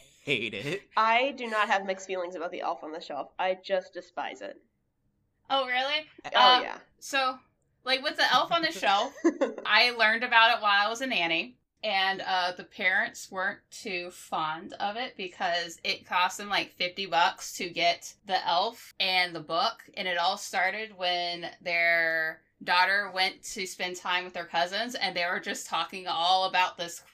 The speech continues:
Speaker 3: elf on a shelf and telling her all about it. So she was really excited, and it was like, "Why don't we have an elf on the shelf?" So now her parents had to go find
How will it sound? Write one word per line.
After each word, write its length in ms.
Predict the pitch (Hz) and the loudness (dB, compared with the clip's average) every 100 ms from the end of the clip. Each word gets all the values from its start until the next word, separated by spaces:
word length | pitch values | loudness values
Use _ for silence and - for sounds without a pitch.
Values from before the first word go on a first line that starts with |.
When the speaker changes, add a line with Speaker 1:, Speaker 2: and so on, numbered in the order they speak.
| _ _ _ _ - | _ _ _ _ 0
Speaker 3:
elf 200 | 196 214 | 0 4
on 140 | 202 | 4
a 100 | 190 | 4
shelf 400 | 196 190 180 247 | 0 -2 -2 -2
and 160 | 190 185 | -8 -8
telling 360 | - 180 190 | -4 -4 -4
her 120 | 196 180 | -4 -2
all 220 | 180 190 | 0 2
about 240 | 165 185 | 2 2
it. 40 | 214 | 0
So 80 | 170 | -6
she 140 | 190 | -6
was 180 | 202 190 | -6 -6
really 180 | 180 202 | -4 -2
excited, 500 | 190 175 170 220 220 | 0 0 2 0 -2
and 120 | 185 | -6
it 40 | 185 | -6
was 100 | 180 | -6
like, 160 | 175 | -4
"Why 140 | 160 185 | 0 0
don't 160 | 196 | 0
we 100 | 214 | -4
have 200 | 277 247 | 0 0
an 60 | 226 | 0
elf 220 | 185 180 | -4 -4
on 80 | 170 | -6
the 100 | 170 | -8
shelf?" 280 | - - - | -12 -14 -10
So 80 | |
now 180 | 165 175 | -4 -2
her 120 | 190 | -2
parents 340 | - 185 180 185 | -2 0 0 -2
had 100 | 185 | -4
to 60 | |
go 160 | 175 170 | -4 -8
find 420 | 170 165 165 160 | -6 -4 -4 -6